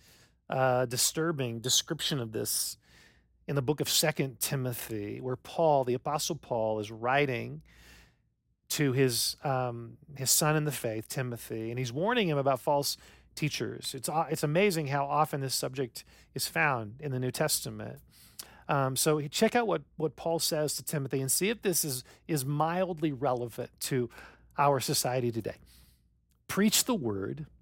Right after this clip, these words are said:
be prepared in season and out of season. Correct, rebuke, and encourage with great patience and careful instruction. For the time will come when people will not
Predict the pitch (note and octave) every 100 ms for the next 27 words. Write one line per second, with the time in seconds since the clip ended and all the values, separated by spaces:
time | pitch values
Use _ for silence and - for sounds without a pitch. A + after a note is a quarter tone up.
0 | _ _ _ - - C3+ D3+ G#3 - B3
1 | - F#3+ F3 E3 E3+ F#3+ G#3 A#3+ G#3+ -
2 | G3 F#3+ F3+ F3+ F3+ F#3 E3+ D3 C#3 C3+
3 | B2+ - A2 G2+ A2 - _ _ - F3
4 | D#3+ E3+ F3 - - - - C3+ C3+ A2+
5 | - F3 D3+ - - _ _ _ _ -
6 | D3 D3 C#3+ E3+ C#3+ A2+ G#2 - - D3+
7 | C#3+ B2+ F3 F#3 - G3+ G3+ A3+ G#3+ F3+
8 | - - E3 D#3 - - G3+ G#3 - G3+
9 | G3 F3 E3+ - - D#3 D3+ - - A2+
10 | - _ _ - - - - F3+ E3 -
11 | G3 A3+ A#3 A#3 - - C#3+ A#2+ C3 C3+
12 | C#3 F#3+ F#3 G#3 G3 G3 G3+ D#3+ D#3 D3
13 | D#3 F#3